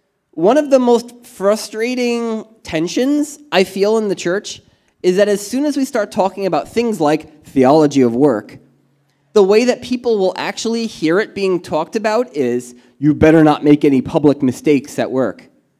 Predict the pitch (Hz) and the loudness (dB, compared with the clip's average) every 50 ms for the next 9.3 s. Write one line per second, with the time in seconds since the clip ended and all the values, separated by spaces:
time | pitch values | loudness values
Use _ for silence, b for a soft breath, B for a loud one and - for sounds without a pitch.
0 | _ _ _ _ _ _ _ _ _ _ _ _ _ _ _ _ - 156 202 233 | _ _ _ _ _ _ _ _ _ _ _ _ _ _ _ _ -2 0 2 2
1 | 180 202 202 202 196 190 185 175 175 160 165 - - 185 170 107 - - 165 165 | 4 4 4 4 4 2 0 -2 -4 -6 -8 -2 0 2 2 2 2 2 2 4
2 | 156 151 151 156 156 151 - 147 135 127 131 147 143 120 104 98 95 101 113 - | 4 2 2 0 -2 -2 -2 -4 -2 -2 0 0 0 0 -2 -4 -6 -12 -18 -20
3 | _ _ _ _ _ _ _ _ _ _ _ _ _ _ _ _ _ _ - 160 | _ _ _ _ _ _ _ _ _ _ _ _ _ _ _ _ _ _ -4 -4
4 | 156 - 226 226 190 - - 240 277 302 277 247 214 196 180 175 165 165 - 160 | -2 0 0 0 0 0 0 2 4 4 6 4 4 4 2 0 0 0 0 0
5 | 151 143 143 143 131 131 139 160 196 180 196 185 180 170 165 190 185 147 143 135 | 0 2 2 2 0 0 0 0 2 2 2 2 2 0 -2 -2 0 0 0 2
6 | 135 160 160 180 196 190 190 185 180 165 165 160 - - - 127 - 156 143 147 | 2 2 2 2 2 2 2 2 2 2 0 -2 -4 -4 -8 -8 -6 -4 -2 -2
7 | 123 107 104 - - - _ _ _ _ _ _ _ _ _ _ _ _ _ _ | -2 -2 -4 -8 -10 -16 _ _ _ _ _ _ _ _ _ _ _ _ _ _
8 | _ _ _ 151 165 160 185 190 175 160 220 269 294 262 214 151 139 - - 143 | _ _ _ -4 -4 -4 -2 -4 -4 2 4 4 6 6 4 2 -2 -4 -4 -4
9 | 131 135 143 - - | -2 -2 -2 -4 -6